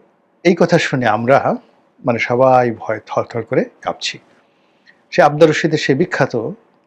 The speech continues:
কথার মতো, "লোকটা শুধু করতে বড়াই, ভাঙতে পারি লোহার কড়াই, শুনে সবাই কাঁপতে ডরে, খিল লাগিয়ে থাকতে ঘরে।" এখন আওয়ামী লীগের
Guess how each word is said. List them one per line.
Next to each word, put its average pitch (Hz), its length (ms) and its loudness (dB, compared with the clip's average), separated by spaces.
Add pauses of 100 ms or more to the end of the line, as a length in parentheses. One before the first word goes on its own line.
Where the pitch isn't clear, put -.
(220)
কথার 107 300 -2
মতো, 92 260 -16 (880)
"লোকটা 143 240 2
শুধু 139 200 -2
করতে 139 320 0
বড়াই, 120 340 0 (420)
ভাঙতে 127 360 0
পারি 127 340 0 (220)
লোহার 110 340 -4
কড়াই, 98 280 -10 (600)
শুনে 160 340 0
সবাই 135 260 0
কাঁপতে - 360 -4
ডরে, 113 300 -4 (340)
খিল 175 260 -2
লাগিয়ে 127 380 2 (480)
থাকতে - 400 -6
ঘরে।" - 280 -12 (1400)
এখন 220 280 4
আওয়ামী 190 300 6
লীগের 165 340 2